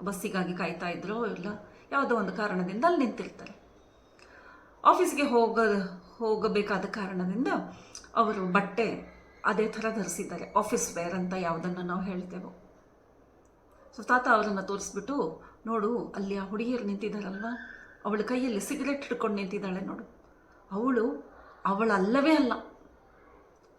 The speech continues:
ಅವಳಲ್ಲಿ ಒಂದು ಅಣುವು ಅವಳೇ ಇಲ್ಲ." ಅಂದರೆ, "ಹಾಗಂದ್ರೆ ಏನ್ ತಾತ?" ಅಂದರೆ ಆಗ ತಾತ ತೋರಿಸ್ತಾರೆ, "ನೋಡು, ಅವಳು ಹಾಕಿರೋ ಬಟ್ಟೆ ನೋಡು, ಅದು ಲೆದರ್ ಸ್ಕರ್ಟ್ ಅಂತ ಹಾಕಿದಾಳಲ್ವಾ,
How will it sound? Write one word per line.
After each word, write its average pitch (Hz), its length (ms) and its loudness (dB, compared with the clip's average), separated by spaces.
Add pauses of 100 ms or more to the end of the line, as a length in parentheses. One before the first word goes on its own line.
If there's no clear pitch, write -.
(360)
ಅವಳಲ್ಲಿ 214 720 2
ಒಂದು 247 300 4
ಅಣುವು 311 800 2
ಅವಳೇ 254 380 6
ಇಲ್ಲ." 220 400 -2 (1500)
ಅಂದರೆ, 247 240 -2 (240)
"ಹಾಗಂದ್ರೆ 247 500 2
ಏನ್ 254 220 4
ತಾತ?" 214 240 -2 (920)
ಅಂದರೆ 214 440 -4 (440)
ಆಗ 214 140 -4 (760)
ತಾತ 196 200 -10
ತೋರಿಸ್ತಾರೆ, 202 540 -4
"ನೋಡು, 208 200 0
ಅವಳು 196 160 0
ಹಾಕಿರೋ 233 340 -2
ಬಟ್ಟೆ 202 320 -2
ನೋಡು, 214 240 -2 (880)
ಅದು 185 140 4
ಲೆದರ್ 220 340 4
ಸ್ಕರ್ಟ್ 233 360 0
ಅಂತ 214 180 -4
ಹಾಕಿದಾಳಲ್ವಾ, 208 840 -4